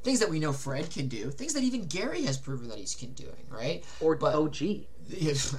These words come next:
Speaker 1: absolutely. But, like, I was always worried for a time with Siakam that when he'd get the ball and he'd go on a fast break, he'd be looking for the outlet, and if the outlet's not there, he's gonna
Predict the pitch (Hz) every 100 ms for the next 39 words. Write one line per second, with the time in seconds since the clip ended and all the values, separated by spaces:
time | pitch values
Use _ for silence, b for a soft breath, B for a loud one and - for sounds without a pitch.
0 | 123 147 160 180 208 143 147 147 139 143
1 | 160 160 175 - 156 147 160 175 - 143
2 | 135 139 131 127 131 120 127 123 110 117
3 | 113 127 143 143 143 107 117 120 117 127
4 | 135 131 123 123 135 123 131 165 B -
5 | 151 143 147 170 190 170 147 135 151 170
6 | 139 131 127 160 180 - 143 135 131 165
7 | 139 135 127